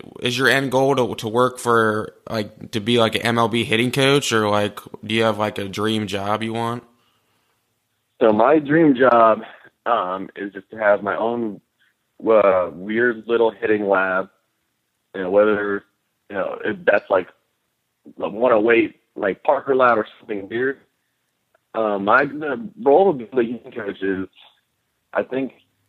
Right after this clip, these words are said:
Speaker 2: that's a discussion in of itself is, uh, fairly different than what people tend to think. A, a good big league hitting coach isn't so much, you know, we see on, on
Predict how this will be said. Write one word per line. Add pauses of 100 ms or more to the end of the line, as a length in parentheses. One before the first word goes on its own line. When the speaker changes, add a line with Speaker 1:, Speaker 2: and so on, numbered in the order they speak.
(140)
Speaker 2:
that's
a
discussion
in
of
itself
is, (100)
uh, (180)
fairly
different
than
what
people (600)
tend
to
think.
A,
a
good
big
league
hitting
coach (1600)
isn't
so
much, (160)
you
know, (100)
we
see
on, (640)
on